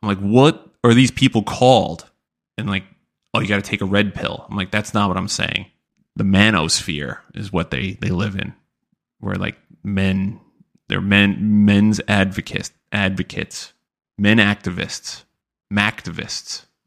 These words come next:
I guess. But then they do a good job of mansplaining. I don't know. It's a fucking s-, it's the stupidest time to be, it's the dumbest time, I think, to ever be living, and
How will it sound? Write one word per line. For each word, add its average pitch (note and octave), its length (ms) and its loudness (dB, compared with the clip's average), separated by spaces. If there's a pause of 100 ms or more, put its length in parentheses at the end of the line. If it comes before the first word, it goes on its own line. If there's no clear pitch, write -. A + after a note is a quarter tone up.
(260)
I F#2+ 40 -14
guess. - 400 -10 (480)
But G2+ 80 -4
then A2 100 2
they A2 60 2
do G#2+ 160 2
a - 20 -6
good G#2 140 -2
job G2 180 0
of F#2 60 -4
mansplaining. F#2+ 1000 0 (360)
I C3+ 100 -2
don't D#3 140 -2
know. F2 240 -2 (640)
It's - 180 -6
a D3+ 60 0
fucking G2 380 -2
s-, - 280 -2
it's D3+ 160 2
the C3 100 -2
stupidest D3 640 0
time A#2 300 2
to G#2+ 80 2
be, G2 480 2 (600)
it's - 200 -2
the - 80 -8
dumbest A#2 360 2
time, F#2+ 360 0
I F#2+ 100 -4
think, F#2+ 360 -4
to G2+ 140 -8
ever F#2+ 200 0
be F#2 120 -2
living, A2 460 0 (100)
and G2 420 -4